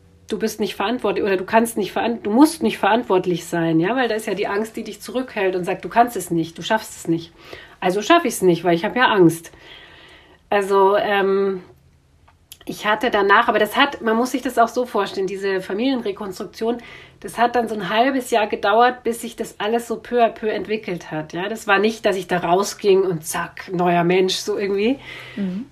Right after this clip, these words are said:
Speaker 1: Das wär ja fast unseriös auch irgendwie. Das hat sich so entwickelt, aber mein Hauptgefühl danach war wirklich, das hab ich so wie gefeiert, war, ich bin frei. Ich bin frei.
Speaker 2: Und hattest du das Gefühl, es gab auch Irritation bei deinen Eltern, also diese Irritation im Familiensystem?
Speaker 1: Mhm.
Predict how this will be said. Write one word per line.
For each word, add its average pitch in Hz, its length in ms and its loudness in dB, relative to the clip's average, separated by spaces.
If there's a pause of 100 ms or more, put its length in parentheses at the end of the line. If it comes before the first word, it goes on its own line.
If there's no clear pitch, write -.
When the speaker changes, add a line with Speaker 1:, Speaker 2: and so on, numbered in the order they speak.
Speaker 1:
Das 175 260 -8
wär 196 100 2
ja 185 80 4
fast 185 260 -4
unseriös 175 600 4
auch 170 140 0
irgendwie. 175 360 0
Das 185 220 -4
hat 226 160 -2
sich 233 180 -8
so 226 120 -2
entwickelt, 190 640 0
aber 185 380 -2
mein 185 300 -4
Hauptgefühl 285 720 2
danach 247 460 4
war 208 160 -2
wirklich, 262 260 -2
das 196 160 -6
hab 208 80 0
ich 214 100 -4
so 190 140 -8
wie 220 80 -6
gefeiert, 240 680 0
war, 208 220 -4 (720)
ich 190 200 -4
bin 180 120 2
frei. 156 500 -4 (760)
Ich 202 180 -10
bin 262 140 -4
frei. 180 400 0 (1800)
Speaker 2:
Und 240 100 0
hattest 262 240 0
du 277 60 0
das 294 160 0
Gefühl, 277 360 2
es - 160 -2
gab 254 300 -2
auch 233 160 -2
Irritation 226 760 0
bei 233 100 2
deinen 196 260 0
Eltern, 247 480 -2
also 202 220 0
diese 185 220 -4
Irritation 214 540 0
im 226 80 0
Familiensystem? 226 1000 0
Speaker 1:
Mhm. 392 40 -2